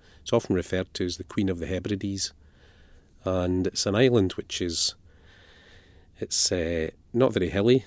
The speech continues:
There's, uh, one small hill, I think it's maybe thirteen, fourteen hundred feet in height. But it's a very fertile island, quite large in terms of, uh, Scottish islands.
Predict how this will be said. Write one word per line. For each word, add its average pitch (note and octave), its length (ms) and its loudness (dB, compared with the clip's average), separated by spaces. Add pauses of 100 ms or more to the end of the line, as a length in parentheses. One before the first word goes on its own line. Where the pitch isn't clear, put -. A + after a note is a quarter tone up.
(140)
There's, F#2+ 180 -6
uh, F2+ 160 0
one G2 220 2
small F#2 360 0
hill, G2 280 0
I - 20 0
think F2+ 240 -4
it's - 140 -10
maybe F2 260 -4
thirteen, - 600 -6
fourteen G2 340 -8
hundred F2 260 -6
feet - 380 -8 (360)
in F#2 140 -6
height. - 360 -4 (480)
But - 80 -6
it's F#2+ 120 -4
a G2 40 -4
very G#2+ 240 4
fertile G2+ 760 -2
island, G2 540 -2
quite E3 220 -6
large G#2 420 0 (240)
in G2 140 -6
terms F2+ 320 -6
of, F2 200 -10
uh, F2 240 -6 (240)
Scottish - 460 -6
islands. G2 400 -4